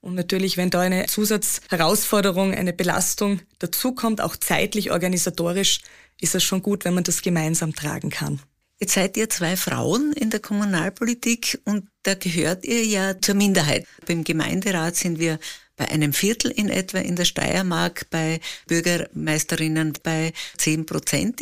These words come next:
Speaker 2: Warum ist es denn von Bedeutung, dass Frauen im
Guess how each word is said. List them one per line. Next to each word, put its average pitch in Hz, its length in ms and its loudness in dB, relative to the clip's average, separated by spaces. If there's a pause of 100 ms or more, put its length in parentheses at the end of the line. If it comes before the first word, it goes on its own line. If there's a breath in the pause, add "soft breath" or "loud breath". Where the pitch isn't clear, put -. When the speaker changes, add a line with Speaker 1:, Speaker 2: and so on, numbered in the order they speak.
Speaker 2:
Warum 196 520 0
ist 233 260 0
es 233 140 0
denn 208 260 0
von 190 300 -2
Bedeutung, 226 1000 0
dass 180 440 0
Frauen 226 680 0
im 190 500 0